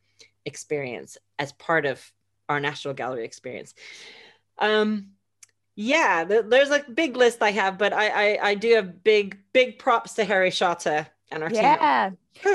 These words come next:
Speaker 2: Well, I, I actually got to try that experience, and it
Speaker 1: Yes.
Speaker 2: was really impressive. And I loved that, um, that kind of, in a way, like, the choose your own adventure kind of thing. Like, you were sent into different physical locations, which
Speaker 1: Mm-hmm.
Speaker 2: cr-, sparked new, um, immersive,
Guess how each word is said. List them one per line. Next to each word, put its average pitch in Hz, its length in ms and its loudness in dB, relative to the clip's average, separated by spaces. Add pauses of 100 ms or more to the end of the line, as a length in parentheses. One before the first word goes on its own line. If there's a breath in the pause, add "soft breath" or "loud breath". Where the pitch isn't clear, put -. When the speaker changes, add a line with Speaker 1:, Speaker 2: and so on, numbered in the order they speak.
(160)
Speaker 2:
Well, 311 120 2
I, 294 140 2 (140)
I 427 300 2
actually 294 240 -8
got 262 200 -2
to 285 80 -10
try 294 320 -4
that 196 220 0
experience, 170 640 -8
and 220 80 -4
it 214 80 -2
Speaker 1:
Yes. 226 200 2
Speaker 2:
was 208 40 -12
really 294 400 -2
impressive. 214 560 -2 (300 loud breath)
And 240 80 2
I 254 100 2
loved 269 540 0 (120)
that, 233 400 2
um, 190 300 0
that 226 160 -4
kind 311 260 -2
of, 294 140 -8
in 277 140 -6
a 240 40 -4
way, 240 220 0
like, 214 220 -2
the 208 80 -2
choose 349 260 2
your 277 120 2
own 233 100 2
adventure 277 440 -2
kind 262 220 -4
of 262 80 -8
thing. 254 160 -2
Like, 226 220 -2
you 240 80 -8
were 226 80 0
sent 262 320 0
into 247 240 -6
different 247 380 -4
physical 247 520 -4
locations, 220 880 -4 (220 loud breath)
which 196 180 0
Speaker 1:
Mm-hmm. 196 160 -2
Speaker 2:
cr-, - 220 -10
sparked - 640 -2 (120)
new, 240 640 -4 (240 soft breath)
um, 185 320 2
immersive, 226 840 -2